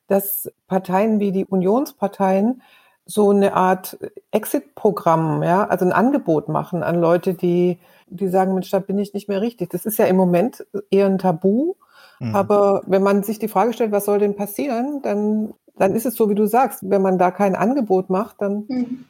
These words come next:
Speaker 3: Es hat es gegeben zum Teil, äh, zum Beispiel in, in Sachsen-Anhalt oder auch in Mecklenburg-Vorpommern gab's mal so die Fälle, dass
Speaker 1: Mhm.
Speaker 3: mal vereinzelt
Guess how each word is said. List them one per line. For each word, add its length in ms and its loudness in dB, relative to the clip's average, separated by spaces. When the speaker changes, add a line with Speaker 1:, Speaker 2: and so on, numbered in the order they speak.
Speaker 3:
Es 60 -4
hat 180 0
es 80 -6
gegeben 580 -2
zum 220 2
Teil, 440 2
äh, 120 -4
zum 180 -2
Beispiel 440 -2
in, 440 -6
in 140 2
Sachsen-Anhalt 800 0
oder 240 -4
auch 100 -6
in 100 2
Mecklenburg-Vorpommern 1080 -2
gab's 280 -2
mal 420 2
so 160 -8
die 160 -6
Fälle, 320 0
dass 160 0
Speaker 1:
Mhm. 60 0
Speaker 3:
mal 180 0
vereinzelt 760 0